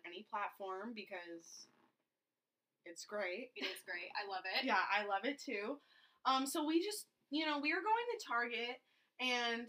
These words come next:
Speaker 1: you know, I mentioned to Riley, I was like, "Oh, I wanna see, like, let's go and see the, you know, the albums, like, the C Ds and the vinyls, like, let's look, and I might get one." So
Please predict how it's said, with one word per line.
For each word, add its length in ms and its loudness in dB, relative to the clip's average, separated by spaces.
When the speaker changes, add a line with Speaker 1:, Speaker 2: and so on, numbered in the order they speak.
Speaker 1:
you 120 0
know, 220 2
I 140 4
mentioned 420 2
to 80 -4
Riley, 260 4
I 60 4
was 140 2
like, 120 -2
"Oh, 420 0
I 180 8
wanna 220 2
see, 480 -2
like, 240 2
let's 220 2
go 260 4
and 140 4
see 440 2
the, 360 0
you 140 -2
know, 180 0
the 140 -4
albums, 680 2
like, 200 -2
the 80 -6
C 260 -4
Ds 400 -4
and 140 -8
the 40 -8
vinyls, 640 0
like, 140 -4
let's 240 -4
look, 320 0
and 80 -2
I 140 2
might 420 2
get 240 2
one." 300 -10
So 440 4